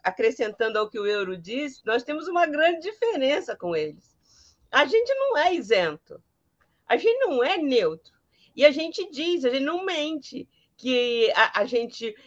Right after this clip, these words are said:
é um, um, um jornal a serviço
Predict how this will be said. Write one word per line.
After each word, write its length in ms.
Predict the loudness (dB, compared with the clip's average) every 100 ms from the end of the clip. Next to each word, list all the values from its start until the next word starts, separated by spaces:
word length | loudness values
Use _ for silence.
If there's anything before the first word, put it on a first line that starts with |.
| _
é 340 | 2 4 4 4
um, 460 | 2 0 -4 -8 -4
um, 120 | -4
um 60 |
jornal 800 | -2 -4 -6 -6 0 4 6 6
a 120 | 2
serviço 800 | -2 -16 -14 -6 -6 -6 -8 -10